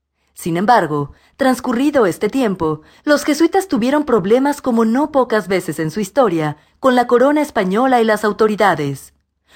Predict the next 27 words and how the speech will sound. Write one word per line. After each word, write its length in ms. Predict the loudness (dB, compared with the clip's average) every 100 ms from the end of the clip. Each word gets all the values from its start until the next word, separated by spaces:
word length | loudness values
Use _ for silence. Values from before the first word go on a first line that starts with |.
| _
Como 200 | -2 -2
consecuencia 600 | -2 -4 -4 -4 -2 -4
de 80 | -4
estos 240 | -4 -4 -2
roces, 520 | -2 -2 -6 -8 -12 _ _ -4
todos 260 | 0 2
los 140 | 0 -2
estudiantes 600 | -6 -4 0 0 0 0
debieron 420 | 0 2 0 0
interrumpir 580 | 0 0 -2 -4 -6 -6
sus 160 | -4
labores 400 | -2 0 -2 -2
académicas, 760 | -4 -2 0 -2 -2 -4 -6 -8 _ _
dejándolas 640 | 0 2 2 2 2 0 -2
inconclusas. 880 | -2 -2 -2 -4 -4 -6 -8 -10 _ _ _ _ _ _ -8
Entonces, 720 | -2 0 0 0 -6 -6 -12 _ _
el 180 | -2 2
padre 300 | 4 4 2
de 100 | 2
los 160 | 0
dos 220 | 2 0 0
muchachos 640 | -4 -2 -2 -4 -8 -8 -18 _
los 280 | 2 2 2
hizo 220 | 0 0
viajar 440 | 2 0 2 0
a 100 | 0
Corralejo, 760 | -2 -2 -2 -2 -4 -8 -8